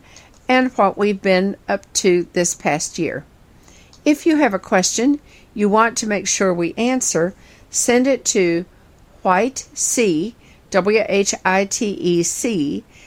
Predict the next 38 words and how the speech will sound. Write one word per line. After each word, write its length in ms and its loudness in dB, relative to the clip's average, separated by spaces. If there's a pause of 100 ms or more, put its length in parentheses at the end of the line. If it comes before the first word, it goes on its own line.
(280)
at 260 2 (140)
seeing 640 0
eye, 520 -2
S 220 0
E 500 -4
E 40 -2
I 260 0
N 260 -4
G 380 0
E 200 -2
Y 420 -4
E 340 -4 (360)
dot 380 2
O 180 2
R 180 2
G 460 -2 (420)
before 360 0
June 280 2
twenty-two, 760 0 (380)
and 140 2
we 120 4
will 160 0
make 220 0
sure 280 0
we 200 0
answer 540 0
it 160 -2 (160)
during 320 0
our 120 -2
session. 500 -4 (1120)
Four 300 0
P 240 2
M 180 2
to 100 -2
five 320 0
fifteen 520 -2
P 220 -4
M, 260 -10